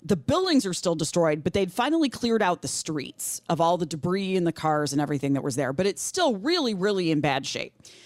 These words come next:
Nonetheless, Maui is open to tourism. Think of that what you will, but it is. This is out of the hill dot com.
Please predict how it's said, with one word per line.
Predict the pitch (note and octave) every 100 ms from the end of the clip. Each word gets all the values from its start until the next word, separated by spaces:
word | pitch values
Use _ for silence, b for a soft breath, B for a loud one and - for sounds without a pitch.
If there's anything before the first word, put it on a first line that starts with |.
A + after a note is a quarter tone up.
| B B B _
Nonetheless, | G3+ A3+ C#4 F4+ G3+ D3 D#3 - - _
Maui | E3 E3 F#3 C#4
is | D4+
open | B3 A#3+ C#4+
to |
tourism. | - E4+ F4+ E3 E2 - - _ _ _ _ _ _ _ _ -
Think | A3 A3+
of | B3+
that | A3+ A3
what | A3+ A#3 -
you | A#3+
will, | A3+ D#3+ C3 C#3+ - C#3+
but | D#3
it | D3
is. | C#3+ - - - - B B B B B B -
This | C4+
is | G4
out | A4
of | G#4
the | D4+
hill | C#4+
dot | C4 B3
com. | F3+ G#2 -